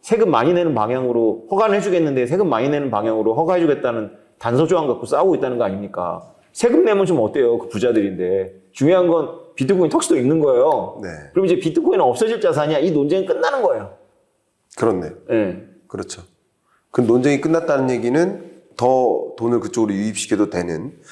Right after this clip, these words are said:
Speaker 1: 네.
Speaker 2: 이천이십 년, 이십일 년에 실물 경제는 제일 안 좋았거든요.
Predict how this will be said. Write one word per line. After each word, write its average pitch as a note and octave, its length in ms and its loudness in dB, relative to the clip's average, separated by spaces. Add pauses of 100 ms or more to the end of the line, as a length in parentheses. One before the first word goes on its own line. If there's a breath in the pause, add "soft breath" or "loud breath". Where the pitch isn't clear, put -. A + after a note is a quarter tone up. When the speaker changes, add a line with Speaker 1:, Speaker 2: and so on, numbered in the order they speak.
(120 loud breath)
Speaker 1:
네. G2 300 -12
Speaker 2:
이천이십 D3+ 760 2
년, F3 220 0
이십일 C#3 420 2
년에 B2 400 0
실물 G3+ 440 0
경제는 B2+ 480 0
제일 D3+ 280 0
안 A2+ 140 -2
좋았거든요. D#2+ 520 -8